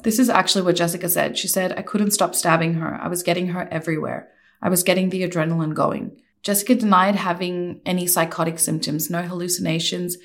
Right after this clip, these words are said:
visual, or she didn't hear anything, and she didn't have any paranoia.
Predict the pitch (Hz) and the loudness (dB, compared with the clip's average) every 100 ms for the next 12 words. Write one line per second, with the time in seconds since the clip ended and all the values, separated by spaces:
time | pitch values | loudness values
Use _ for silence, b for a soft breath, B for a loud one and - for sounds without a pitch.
0 | B B 185 196 202 196 202 190 190 - | B B 2 6 6 6 2 2 0 -2
1 | 170 180 170 165 - - _ - - 175 | -2 0 2 0 -2 -10 _ -8 -4 0
2 | 160 156 190 202 202 196 185 185 180 175 | -2 0 2 4 2 0 -4 -6 -4 -4
3 | 170 170 196 202 214 185 - 175 165 151 | -6 0 2 4 2 -2 -4 -2 0 0
4 | 147 - | -4 -6